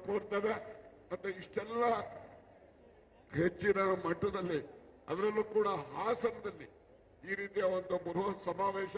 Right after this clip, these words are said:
ನಡೀತಾ ಇರ್ತಕ್ಕಂಥದ್ದು, ಇದಕ್ಕೆ ಕಾಂಗ್ರೆಸ್ ಪಕ್ಷನೂ ಕಾರಣ, ಮತ್ತೆ ಹಿಂದುಳಿದ ವರ್ಗಗಳ ಒಕ್ಕೂಟದ ಏನೆಲ್ಲ ಪದಾಧಿಕಾರಿಗಳಿದ್ದಾರೆ, ಅವರೆಲ್ಲರಿಗೂ ಕೂಡ ನಾನು ಅಭಿನಂದನೆಯನ್ನು ಸಲ್ಲಿಸಿ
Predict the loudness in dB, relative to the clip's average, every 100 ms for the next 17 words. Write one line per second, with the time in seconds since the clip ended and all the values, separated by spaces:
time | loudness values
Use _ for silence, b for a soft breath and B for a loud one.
0 | -6 -4 -2 2 2 0 -8 -6 -6 -4
1 | -4 4 6 6 4 -12 -14 -14 -12 -10
2 | -6 -6 -6 -8 -8 -8 -12 -12 -12 -8
3 | -6 -6 -6 -6 -4 -4 -4 -6 -10 -8
4 | -8 -8 -16 -20 -20 -16 -12 -10 -6 -2
5 | -2 -2 -4 -4 -4 -2 -2 -2 -4 -2
6 | -2 -2 -2 -6 -14 -20 -20 -12 -8 -6
7 | -8 -10 -2 0 0 -4 -14 -20 -20 -20
8 | -20 -20 -20 -20 -20 -20 -10 -2 2 6
9 | 6 4 2 0 0 -2 -6 -4 -4 -4
10 | -8 -6 0 4 4 4 4 4 4 2
11 | 2 2 0 0 -2 -4 -6 -4 -2 0
12 | 0 -2 -2 0 0 2 4